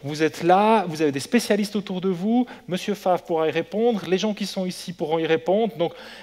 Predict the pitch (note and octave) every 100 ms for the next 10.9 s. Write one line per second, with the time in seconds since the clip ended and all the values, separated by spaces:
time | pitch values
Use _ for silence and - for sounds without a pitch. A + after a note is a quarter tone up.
0 | - D#3 G#3 G3+ A#3+ G#3 G#3 G3+ A3 A#3
1 | - - - A2 - - - - - F3
2 | - G3+ G3+ F#3 G#3+ G3 F3 F#3 - F#3
3 | G#3+ - C#3+ D3 C#4 - G#3 G#3 F#3+ F3
4 | - F3 - F#3+ F#3 E3 C#3 F3 G3 G3+
5 | F#3 F3 F3 - - F3+ D3+ C3 D3 -
6 | D3 C#3 C3 C#3 B2 - - F#2 - _
7 | - - - - A3 B3 D#3+ - - -
8 | - - _ _ _ _ _ _ - B2
9 | G#3 - G#3 D#3+ C3 - - _ - -
10 | - - B3+ - G#3+ F3+ E3+ D3+